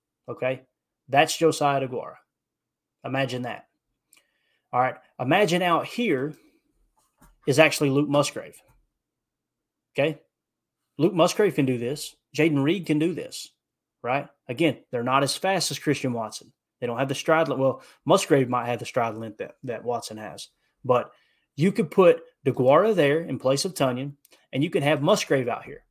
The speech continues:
Or you can have this be Musgrave and this be Jayden Reed, right? So imagine, let's paint a picture. Jayden Reed, right? Romeo Doubs is your X, and then either Samori Toure or, um, our boy, uh,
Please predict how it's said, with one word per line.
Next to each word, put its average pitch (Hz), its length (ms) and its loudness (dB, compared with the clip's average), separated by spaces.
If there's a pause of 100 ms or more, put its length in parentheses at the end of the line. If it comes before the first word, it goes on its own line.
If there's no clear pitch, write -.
(220)
Or 175 140 2
you 214 120 -2
can 175 120 -2
have 151 220 0
this 196 180 4
be 208 160 -6
Musgrave 151 580 -4 (760)
and 131 400 -2
this 143 320 0
be 135 160 -2
Jayden 139 300 0
Reed, 185 240 -6 (420)
right? 127 240 -6 (320)
So 139 220 4
imagine, 156 380 2
let's 135 120 -4
paint 190 180 -2
a - 40 -6
picture. 165 260 -4
Jayden 151 320 0
Reed, 175 320 0 (120)
right? 160 260 -2 (400)
Romeo 127 340 0
Doubs 139 340 0
is 120 140 -4
your 123 140 -2
X, - 420 -4 (480)
and 135 120 -2
then 139 120 0
either 135 220 0
Samori 151 460 -2
Toure 156 600 0 (360)
or, 139 500 0 (300)
um, 123 200 -2
our 135 160 -2
boy, 131 480 -2
uh, 117 300 -4